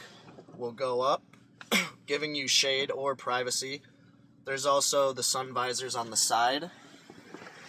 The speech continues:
right here, if you can pull 'em up or down for privacy and shade. Also the panoramic sunroof,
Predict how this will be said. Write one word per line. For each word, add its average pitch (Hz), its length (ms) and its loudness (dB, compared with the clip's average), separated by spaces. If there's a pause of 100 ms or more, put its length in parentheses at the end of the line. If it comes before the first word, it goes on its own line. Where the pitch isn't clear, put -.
(460)
right 113 240 -4
here, 139 320 -2
if 143 120 -6
you 131 80 -6
can 120 200 -4
pull 117 240 2
'em 117 100 0
up 127 220 0
or 120 100 -2
down 131 480 0 (840)
for 123 160 -6
privacy 131 600 2
and 120 140 -4
shade. 127 460 0 (580)
Also 135 320 4
the 127 100 -2
panoramic 135 720 2
sunroof, 139 760 0